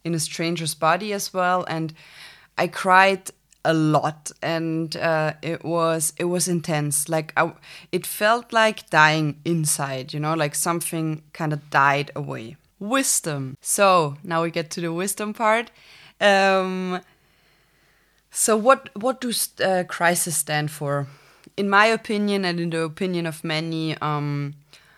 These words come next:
of many spiritual teachers, but also in psychology, crisis always means that we need to change something. So we have outgrown a certain path, a certain version of ourselves, and it's time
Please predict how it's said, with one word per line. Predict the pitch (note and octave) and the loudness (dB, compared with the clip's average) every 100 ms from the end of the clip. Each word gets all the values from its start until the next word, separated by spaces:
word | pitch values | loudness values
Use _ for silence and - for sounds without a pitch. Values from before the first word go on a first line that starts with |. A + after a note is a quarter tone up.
| _ _ | _ _
of | E3 F3+ | -8 -4
many | F#3 | -2
spiritual | F3+ A3 A3 A3+ G3 | -2 0 -2 -2 -4
teachers, | - G3+ G#3 G3 | -4 -6 -6 -6
but | - F#3 | -6 0
also | E3 F3+ F#3 | 2 2 0
in | - F3+ | -4 -4
psychology, | F3 F3 - F3+ G3 G3+ - G3+ | -4 -6 -4 -4 -4 -4 -4 -6
crisis | - F3+ E3 - E3 | 0 0 0 -2 -2
always | D#3 E3+ F3 - | 0 0 0 -2
means | F3 E3+ - | -2 -2 -4
that | D#3 | -4
we | E3 | -4
need | E3+ D#3 | -2 -4
to | D3+ | -8
change | D#3 E3 C#3 C3+ | -6 -4 -4 -6
something. | - C#3 C3+ C#3 C3+ C3+ - - - | -6 -8 -10 -10 -10 -12 -20 -20 -10
So | - F#3+ F#3 F#3+ F#3+ - | -2 4 6 6 2 -2
we | F3+ F#3 | -2 0
have | F#3 F3 - | 0 -2 4
outgrown | F#3+ G3+ - F3+ F3 F#3+ G#3+ A#3 | 6 6 0 -2 2 2 2 -2
a | - | -4
certain | F3 - E3+ E3 D#3+ D#3+ D3+ D3 D3 - | -2 0 0 0 -2 -4 -2 -2 -4 -4
path, | G3+ G3+ G#3 - | 4 4 4 -2
a | |
certain | F3+ E3+ D#3 E3+ D#3 | -6 -6 -6 -8 -8
version | E3 F3 F#3 G3+ | -2 -2 -2 -4
of | F3+ | -2
ourselves, | - E3 F3 - E3+ F3 | 2 2 2 0 0 -2
and | - F3 | -4 -6
it's | D#3 - | -4 -8
time | - D#3+ D#3 D#3+ D#3+ | -4 -2 0 -2 -4